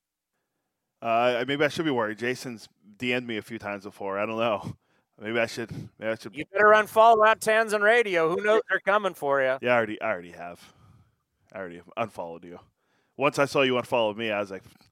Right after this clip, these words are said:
Speaker 1: "I'm not following you anymore."
Speaker 2: When did I unfollow you?
Speaker 1: Well, you're not, you're not following anyone, <laughs> so.
Speaker 2: Yeah, I'm keeping this account. No, I'm follow-, I'm just following people that give information. You,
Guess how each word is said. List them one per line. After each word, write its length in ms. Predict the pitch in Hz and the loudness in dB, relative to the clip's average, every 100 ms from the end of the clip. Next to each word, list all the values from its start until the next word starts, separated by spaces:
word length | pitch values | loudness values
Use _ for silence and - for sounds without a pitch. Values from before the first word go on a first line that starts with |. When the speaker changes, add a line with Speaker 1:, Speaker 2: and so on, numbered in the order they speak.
| _ _ _ _ _ _ _ _ _ _ _ | _ _ _ _ _ _ _ _ _ _ _
Speaker 1:
"I'm 80 | 110 | -6
not 140 | 113 | -6
following 240 | 113 107 107 | -4 -6 -4
you 160 | 127 | -4
anymore." 480 | 113 92 92 92 101 _ _ _ _ _ | -6 -6 -12 -12 -12 _ _ _ _ _
Speaker 2:
When 120 | 139 | -10
did 80 | 165 | -2
I 140 | 165 156 | 0 0
unfollow 540 | 160 - 160 160 147 | -4 -4 -2 -2 -4
you? 180 | 160 - - - | 0 0 0 -4
Speaker 1:
Well, 120 | 110 | -2
you're 100 | 123 | 0
not, 120 | 120 | -2
you're 100 | 131 | -2
not 140 | 135 123 | -4 0
following 360 | 131 151 110 | 2 2 0
anyone, 340 | 92 95 92 104 | -8 -10 -12 -12
<laughs> 20 | |
so. 320 | - 185 160 - _ - - _ _ _ _ _ _ _ _ _ _ _ | -2 2 2 -2 _ -20 -20 _ _ _ _ _ _ _ _ _ _ _
Speaker 2:
Yeah, 220 | 143 139 131 | 2 4 4
I'm 120 | 165 | 2
keeping 300 | 190 175 156 | -2 -6 -4
this 180 | 156 156 | -4 -4
account. 460 | - 139 131 123 - _ _ _ _ _ _ _ _ | -6 -2 -2 -4 -8 _ _ _ _ _ _ _ _
No, 220 | 175 269 254 | 2 6 6
I'm 100 | 320 | 4
follow-, 320 | - 220 208 | 4 4 4
I'm 140 | 196 | 4
just 220 | 240 240 - | 0 -2 2
following 340 | 208 196 170 | 4 4 2
people 300 | 165 175 175 | -4 -4 -2
that 160 | 147 - | -2 -2
give 180 | 156 | -2
information. 640 | 147 139 127 123 120 107 90 76 _ _ _ | -2 -4 -6 -6 -6 -8 -16 -20 _ _ _
You, 560 | 123 220 233 214 180 | -6 0 2 4 2